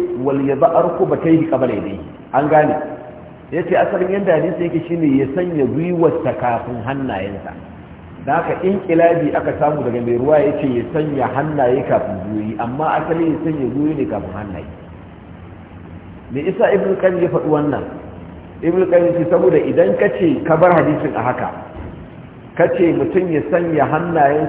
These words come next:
kafai gurfane kamar da raƙumi ke gurfane, mutum ya sanya hannayensa kafin gwiwoyinsa, sai ce to abin da aka hana ka a farkon hadisin an umarce ka da shi a ƙarshe. Me ana, me aka hana ka a farkon hadisin?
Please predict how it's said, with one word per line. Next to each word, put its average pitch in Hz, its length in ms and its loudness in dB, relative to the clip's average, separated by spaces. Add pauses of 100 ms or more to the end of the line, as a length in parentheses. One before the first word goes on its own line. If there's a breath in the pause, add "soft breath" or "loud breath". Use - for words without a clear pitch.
kafai 175 400 4
gurfane 131 540 2
kamar 151 240 0
da 147 100 4
raƙumi 127 460 0
ke 127 80 -4
gurfane, 101 480 -8 (720)
mutum 127 340 0
ya 151 120 0 (100)
sanya 160 320 0
hannayensa 156 720 2
kafin 110 400 -4
gwiwoyinsa, 123 500 0 (460)
sai 165 160 2
ce 160 160 0
to 147 80 0
abin 165 260 0
da 151 140 4
aka - 140 0
hana 147 180 2
ka 143 160 2
a - 80 -2
farkon 143 260 0
hadisin 120 460 -2
an 139 240 -2
umarce 127 260 -4
ka 127 80 -4
da 107 160 -6
shi 120 80 -2
a 107 60 -2
ƙarshe. - 260 -10 (2000)
Me 139 120 -4
ana, 180 560 4
me 151 180 2
aka 175 240 2
hana 180 200 2
ka 151 140 0
a - 40 -2
farkon 160 320 2
hadisin? 131 400 0